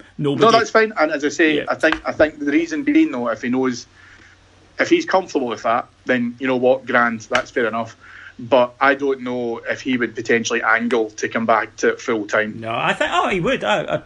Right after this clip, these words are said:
Speaker 1: no doubt he would want the job permanently. But I think you, I think you can get into a situation where you, you know, you take it to the summer, and if it works out fantastically, great, you keep him.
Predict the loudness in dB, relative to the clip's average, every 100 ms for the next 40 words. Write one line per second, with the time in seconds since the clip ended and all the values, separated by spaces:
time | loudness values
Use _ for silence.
0 | -4 0 0 2 2 0 -4 -6 -6 -4
1 | -4 -4 -4 -4 -4 -4 -4 -4 -6 -6
2 | -4 -2 -2 -4 -4 -6 -8 -16 -20 -20
3 | -20 _ -20 0 0 2 -4 -4 -2 -2
4 | -2 -4 -4 -6 -6 -6 -6 -4 -4 -4
5 | -6 -8 -8 -8 -8 -12 -2 -2 -2 -6
6 | -8 -4 -4 -2 -4 -6 -8 -6 -4 -6
7 | -2 -2 -2 -6 -6 -10 -2 -2 -2 -6
8 | -6 -6 -2 -4 -4 -10 -6 -4 -2 -6